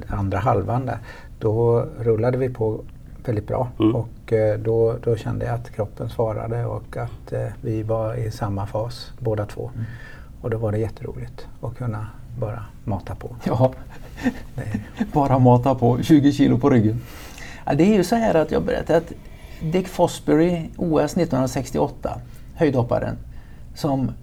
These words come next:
Speaker 3: introducerade ett nytt sätt att hoppa höjdhopp. Stålfarfar, när var det? Nittonhundrafemtiosju eller något sånt där, eller femtioett. Som, eh,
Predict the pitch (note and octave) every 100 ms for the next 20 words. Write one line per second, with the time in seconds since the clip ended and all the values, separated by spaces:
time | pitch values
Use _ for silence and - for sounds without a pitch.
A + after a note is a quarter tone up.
0 | - - - D3+ - F#3 F3 E3 D#3+ -
1 | C3 B2+ B2 D#3 E3 D#3 D#3+ - D3 B2
2 | - B2+ C3+ - B2+ C#3+ A#2+ A2 G#2 -
3 | - - - - - - - - - -
4 | G3 B2 A2+ - D#3 F3 - A2+ G2+ -
5 | - - C#3+ C3 B2+ D3 D3 D3 - C3+
6 | C#3 C3+ C3 B2+ C#3 C3 B2 - C3 A#2+
7 | B2+ B2 C3+ B2 A2+ A#2 A#2+ B2+ - -
8 | - - - - C3 C3+ C3 C#3 - -
9 | - - - - - - - - D#3 C#3+
10 | C#3+ C#3 C3+